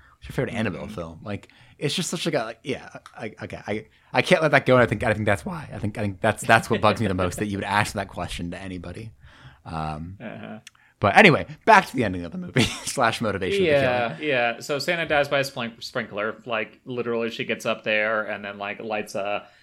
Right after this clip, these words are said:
Speaker 2: lighter underneath the smoke detector, and it gets set off, and Santa just kind of his, uh, electronic short out. And I, I think, like, at this point, like, she, like, I don't know, tears out his wires or stuff like that. I don't know. So I, I'm gonna be honest, I wasn't paying attention either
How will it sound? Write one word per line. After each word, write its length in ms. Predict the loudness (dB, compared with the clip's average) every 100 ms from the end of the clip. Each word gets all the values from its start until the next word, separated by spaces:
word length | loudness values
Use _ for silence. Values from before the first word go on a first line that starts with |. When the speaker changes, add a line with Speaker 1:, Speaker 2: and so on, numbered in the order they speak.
| _ _
Speaker 2:
lighter 600 | -4 -2 0 -2 -4 -6
underneath 480 | -6 -6 -4 -6 -8
the 60 | -10
smoke 240 | -6 -6
detector, 640 | -4 -2 -2 -2 -2 -2 -2
and 460 | 0 0 0 -2
it 160 | -4 -4
gets 160 | -2
set 140 | 0 2
off, 320 | 4 2 0
and 420 | -6 -6 -6 -8
Santa 520 | -6 -4 -2 -2 -2 -4
just 140 | -8
kind 160 | -8 -8
of 80 |
his, 220 | -8 -10 -8
uh, 480 | -6 -6 -6 -6 -6
electronic 480 | -6 -8 -6 -8 -8
short 220 | -8 -8
out. 240 | -10 -14 -20 _ _ -8
And 100 | -2
I, 180 | 0 0
I 40 |
think, 200 | 0 0
like, 220 | 0 -2 -4
at 120 | -10 _ _ _
this 180 | -8 -6
point, 300 | -10 -10 -12
like, 180 | -16 -18 _ _ -16
she, 380 | -12 -12 -12 -14 -12
like, 180 | -12 -14 -16
I 80 |
don't 100 | -14
know, 160 | -14 -16 _
tears 260 | -12 -10 -8
out 120 | -8
his 120 | -10
wires 300 | -10 -8 -8
or 20 | -10
stuff 160 | -12
like 100 | -12
that. 200 | -12 -12
I 60 | -10
don't 100 | -12
know. 40 |
So 140 | -16 -10
I, 160 | -8 -8
I'm 140 | -10
gonna 100 | -10
be 80 | -12
honest, 200 | -14 -12
I 60 | -12
wasn't 240 | -12 -12
paying 180 | -14 -14
attention 320 | -14 -16 -14
either 280 | -14 -14 -16